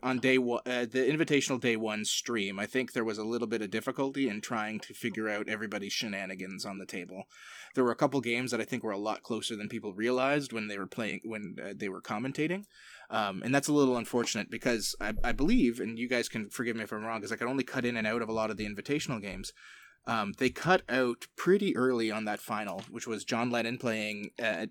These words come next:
Adeptus Custodes, not his Gene Stealer cults that he would bring to the, uh, the actual Open,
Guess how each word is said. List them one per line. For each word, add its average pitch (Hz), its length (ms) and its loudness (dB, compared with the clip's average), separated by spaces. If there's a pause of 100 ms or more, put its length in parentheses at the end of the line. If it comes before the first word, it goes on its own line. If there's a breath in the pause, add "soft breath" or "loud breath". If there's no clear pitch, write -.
Adeptus 127 420 2
Custodes, 113 600 0
not 113 320 0
his 104 160 -6
Gene 104 180 -6
Stealer 107 220 -2
cults - 240 -4
that 101 80 -6
he 104 80 -6
would 104 100 -4
bring 107 220 -4
to - 100 -14
the, 98 380 -6
uh, 87 200 -8
the 104 120 -4
actual 101 340 -4
Open, 104 320 -4